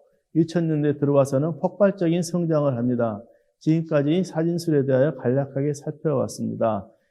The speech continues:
이번에는 현대 사진의 흐름에 대해서 얘기하고자 합니다. 그중에 주목받는 작가들 명명과 그들의 작품을 보면서 간단히 소개하겠습니다. 첫 번째로 소개하는 작가는 미국적 풍경을 그 시선으로 담은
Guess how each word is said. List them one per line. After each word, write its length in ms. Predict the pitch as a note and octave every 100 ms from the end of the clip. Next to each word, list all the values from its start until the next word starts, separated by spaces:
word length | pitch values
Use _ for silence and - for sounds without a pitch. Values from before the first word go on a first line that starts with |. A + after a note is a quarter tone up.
| _
이번에는 500 | C3 C#3 D3 D3 F3 C#3
현대 320 | G3 F#3+ F3+
사진의 440 | F3+ F3 F3+ F3+
흐름에 360 | D#3+ E3+ D#3 C3
대해서 420 | C3 B2+ D#3 D#3
얘기하고자 680 | C#3 C#3+ C#3 B2+ A#2 A#2 A2+
합니다. 560 | A#2 A2+ B2 A2+ F#2+ - _ _ _ _ _ _ _ _ _ _ - _ _ _ _
그중에 460 | D3+ F3 E3+ F3 E3+
주목받는 800 | D3+ D#3+ E3+ E3+ D#3 D#3+ D#3+ D#3
작가들 480 | A2+ - C#3+ C#3+
명명과 840 | C3 B2+ C3 C3 B2+ C3 A#2 G#2+ - _ _ _
그들의 480 | - E3 E3 F3 E3
작품을 560 | C#3+ C3 E3+ E3 D#3+
보면서 540 | C3+ B2+ C3 C3 D3+ D3+
간단히 520 | A#2+ B2 C#3 C#3+ D#3+
소개하겠습니다. 1120 | D#3 D#3+ E3 C#3 B2+ B2 - A2+ A#2 A2+ G2+ - _ _ _
첫 180 | E3+ E3+
번째로 380 | G3 G3 F#3
소개하는 460 | E3+ E3+ E3 E3 D#3
작가는 560 | C3+ C3 C#3 D3+ D#3+ C#3+
미국적 640 | E3 F3+ E3+ F3+ E3+ -
풍경을 540 | F3 E3 D#3 D#3 C#3+ -
그 220 | E3 D#3+
시선으로 560 | D#3+ F3 F#3+ E3+ D3 C3+
담은 360 | C3 D#3 E3+